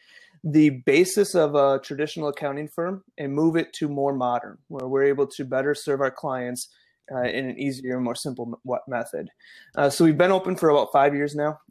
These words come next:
And within the past two years, we started to transition specifically to the fitness industry. So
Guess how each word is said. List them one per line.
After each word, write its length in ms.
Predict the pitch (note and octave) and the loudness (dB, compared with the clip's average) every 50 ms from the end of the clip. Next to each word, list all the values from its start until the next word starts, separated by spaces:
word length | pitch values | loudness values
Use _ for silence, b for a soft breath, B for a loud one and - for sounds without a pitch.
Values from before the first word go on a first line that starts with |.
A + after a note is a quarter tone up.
| _ | _
And 380 | - C3+ C3 C3 B2+ C3 C3 C3 | -16 -12 -10 -8 -6 -6 -4 -4
within 220 | C3+ C#3 E3 E3 | -4 -2 -2 -2
the 60 | D#3+ D#3+ | -4 -4
past 340 | - - E3 D3 - - - | -4 -2 -2 -2 -2 -4 -10
two 140 | - - A3+ | -2 0 0
years, 460 | A#3 F#3 D3+ D3 C#3+ D3+ D3 - _ - | 2 2 4 4 2 2 0 -4 _ -8
we 120 | - D#3+ | -8 -8
started 320 | - - - D3 C#3+ C#3 C#3 | -4 0 2 2 2 2 -2
to 40 | - | -6
transition 480 | D#3 C#3+ C3+ C3 C#3 C#3 - - C#3+ | -6 -6 -2 0 0 0 0 -2 -10
specifically 600 | - - - C#3+ C#3 - D3+ B2+ D3 - - C3+ | -10 -6 -6 -4 -4 -4 -4 -4 -6 -4 -4 -4
to 140 | C3 - C3+ | -2 -4 -6
the 60 | B2+ | -6
fitness 380 | B2 - C#3+ A2+ A2+ B2 - - | -4 -2 -4 -2 -2 -6 -8 -8
industry. 540 | B2+ A#2+ A#2+ A2+ - - A#2 A#2 C3+ - - | -8 -8 -8 -10 -10 -12 -12 -12 -10 -10 -10
So 420 | - - - C#3 C3 B2+ B2 | -8 0 2 2 4 4 2